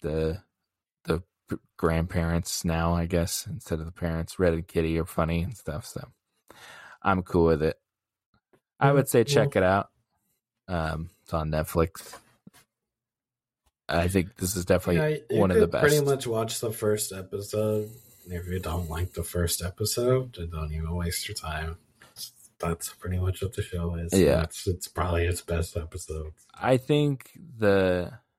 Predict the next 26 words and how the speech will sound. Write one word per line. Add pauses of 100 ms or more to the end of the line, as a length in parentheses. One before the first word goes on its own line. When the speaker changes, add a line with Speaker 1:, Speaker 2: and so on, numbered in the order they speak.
(680)
Speaker 1:
this
is
definitely (400)
one
of
the
best, (160)
s-, (240)
you
know,
sequel
series (600)
that
I've
seen. (880)
It's (240)
better
than
Fuller
House
or, (1400)
you
know, (640)
they
did
an